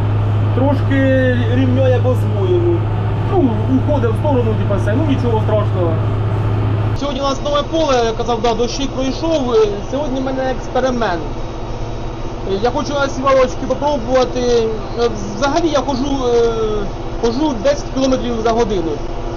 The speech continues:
І дивлюсь, розкладка так п'ять-шість кидає нормально. А це я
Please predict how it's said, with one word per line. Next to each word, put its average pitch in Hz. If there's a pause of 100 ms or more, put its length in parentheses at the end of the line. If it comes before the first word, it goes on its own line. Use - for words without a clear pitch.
(640)
І 233
дивлюсь, 277
розкладка 262
так 247
п'ять-шість 277
кидає 247
нормально. 180 (100)
А 208
це 339
я 320